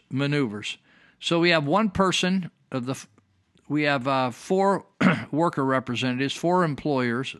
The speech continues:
one person from the governor's office, and one from the Department of Industrial Relations. And together, they'll set the minimum wage for fast food workers with an upper limit of twenty-two dollars an hour. The minimum wage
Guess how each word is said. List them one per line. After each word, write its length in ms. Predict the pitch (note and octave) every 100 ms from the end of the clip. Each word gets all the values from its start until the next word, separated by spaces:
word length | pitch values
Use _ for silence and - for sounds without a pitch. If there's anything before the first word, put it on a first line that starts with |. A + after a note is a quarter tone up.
| -
one 240 | C3+ D#3+
person 400 | C#3+ D#3+ D3+ D3
from 140 | B2+ C3
the 60 |
governor's 440 | B2 C3 A#2+ A2+ B2+
office, 380 | A#2 A2+ A#2
and 160 | A#2 B2
one 100 | C3
from 200 | A#2 A2+
the 60 | A2+
Department 440 | - A#2+ A2 A2+
of 100 | G#2+
Industrial 540 | G#2+ G#2 A2 - A2 A2+
Relations. 480 | D3+ C#3+ - A2+
And 160 | A#2+ A2+
together, 500 | C3+ F3+ A3 C3 A#2 - - - -
they'll 160 | D#3
set 340 | - F3+ F3 -
the 80 |
minimum 420 | D3+ D3+ D3+ C#3+ C3+
wage 280 | C3 C3
for 100 | -
fast 360 | A2+ C#3 B2+ -
food 220 | C3 A#2+
workers 440 | A2+ G#2+ - A2+ A#2
with 160 | A2
an 80 | A2
upper 280 | C#3 C3 B2
limit 260 | A#2+ A2+ A2
of 100 | -
twenty-two 460 | C3+ A#2+ A2 A2+
dollars 320 | G2+ G#2 G2+
an 100 | G2+
hour. 260 | G#2 F#2 G2 _ - - - - _ _ _ _ _ _ _ _ _ _ _ _ _ _ _ _ _ _ _ _
The 200 | A2+ D#3+
minimum 500 | E3 G#3+ B3 A#3+ G3+
wage 640 | F3 C#3 G#2 A#2+ B2 -